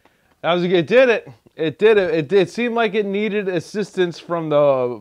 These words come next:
communication with the battery, but it was able to do it. All right, so ready? Ready?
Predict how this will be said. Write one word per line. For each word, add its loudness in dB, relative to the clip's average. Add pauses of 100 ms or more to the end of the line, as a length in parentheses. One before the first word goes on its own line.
(120)
communication -2
with -6
the -4
battery, 0
but 0
it -4
was -4
able -6
to -8
do 2
it. 0
All -18 (920)
right, -4
so 0 (960)
ready? -2 (1800)
Ready? -2